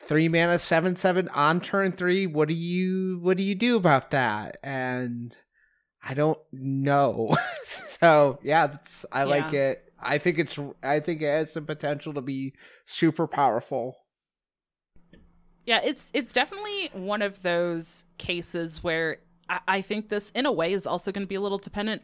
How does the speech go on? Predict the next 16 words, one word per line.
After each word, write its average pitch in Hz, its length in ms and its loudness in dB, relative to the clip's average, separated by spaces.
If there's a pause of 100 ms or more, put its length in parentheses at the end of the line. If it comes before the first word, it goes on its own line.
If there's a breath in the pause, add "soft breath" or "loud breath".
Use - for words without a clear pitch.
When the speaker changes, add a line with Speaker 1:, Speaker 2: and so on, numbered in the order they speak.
Speaker 2:
on 165 360 -2 (420 soft breath)
what 185 200 0
other 165 180 -2
decks 170 280 -4
in - 20 -6
the 165 60 -6
meta 151 180 -2
are 151 160 -6
doing, 151 420 -10 (120)
right? 165 180 -2
I, 180 260 0
I 185 120 0
think, 180 440 -8
um, 156 440 -6 (500)
I 151 60 -8
mean, 165 340 -8